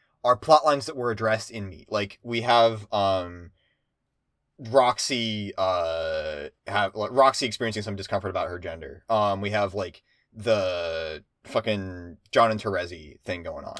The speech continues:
We have, uh, I guess, well, Dirk kind of happened. Um, the, uh, the Jade and Dave and Karkat thing. Um, like,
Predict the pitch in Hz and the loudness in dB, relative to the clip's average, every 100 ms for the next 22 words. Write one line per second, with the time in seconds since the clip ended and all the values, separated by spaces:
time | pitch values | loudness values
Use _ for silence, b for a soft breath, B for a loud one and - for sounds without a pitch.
0 | - 104 113 107 98 95 90 82 78 _ | -8 -4 2 2 2 0 0 -2 -6 _
1 | _ _ _ _ _ _ _ _ _ - | _ _ _ _ _ _ _ _ _ -12
2 | - - - _ 104 73 _ _ _ _ | -10 -10 -12 _ -10 -10 _ _ _ _
3 | - 87 - _ _ - 87 85 76 _ | -10 -8 -10 _ _ -10 -8 -8 -10 _
4 | 101 87 80 76 69 - b b b b | -12 -10 -10 -12 -18 -20 b b b b
5 | b - 123 110 104 98 90 90 95 _ | b 0 2 2 0 -4 -10 -14 -16 _
6 | _ _ _ _ - _ _ _ _ _ | _ _ _ _ -20 _ _ _ _ _
7 | _ _ 151 127 123 117 113 110 104 98 | _ _ 8 8 8 6 6 6 6 6
8 | 92 87 87 - 110 127 117 170 170 156 | 4 0 -2 -6 -2 0 6 8 8 4
9 | 127 123 117 107 98 98 90 85 - 80 | 4 4 4 0 0 0 -2 -4 -4 -6
10 | 69 - - 123 120 120 113 123 110 | -6 -12 2 4 4 2 0 0 0